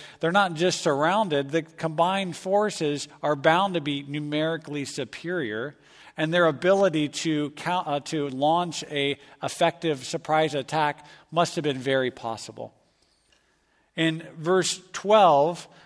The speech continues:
we learn how the message came to the Jews. Uh, it came to the Jews from other Jews who weren't working on the wall. They were Jews that lived closer to their enemies.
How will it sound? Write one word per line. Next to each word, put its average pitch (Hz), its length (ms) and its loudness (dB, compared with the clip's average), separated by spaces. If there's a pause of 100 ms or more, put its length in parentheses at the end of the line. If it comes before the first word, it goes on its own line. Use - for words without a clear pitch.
(120)
we 156 140 0
learn 156 300 2
how 190 300 0
the 170 100 -2
message 151 440 -2
came 196 280 -6
to 156 100 -2
the 113 120 -2
Jews. 104 520 -10 (460)
Uh, 139 220 -2
it 151 80 -6
came 180 200 -4
to 170 60 -2
the 151 80 -4
Jews 160 280 0
from 165 220 -6
other 185 280 2
Jews 143 340 -2
who 165 140 -2
weren't 165 440 -4
working 147 440 -2
on 113 120 -4
the 110 100 -4
wall. 110 280 -2
They 127 160 0
were 127 300 -2 (300)
Jews 139 360 -4
that 135 160 -4
lived 139 340 -2
closer 147 420 -4
to 131 380 -6
their 127 240 -2
enemies. 117 640 -8